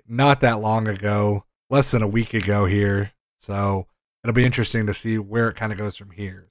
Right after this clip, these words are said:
So need a sip of coffee after all this.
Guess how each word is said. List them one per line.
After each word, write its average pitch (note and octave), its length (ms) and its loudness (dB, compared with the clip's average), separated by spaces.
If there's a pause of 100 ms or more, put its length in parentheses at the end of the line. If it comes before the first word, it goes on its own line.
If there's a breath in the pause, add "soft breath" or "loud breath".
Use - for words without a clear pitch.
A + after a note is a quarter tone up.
So F2+ 240 -20 (4000)
need G2+ 240 -14
a F#2+ 60 -20
sip - 260 -12
of - 80 -20
coffee C3+ 360 -4
after F#2 240 -14
all F#2 160 -18
this. F#2+ 340 -20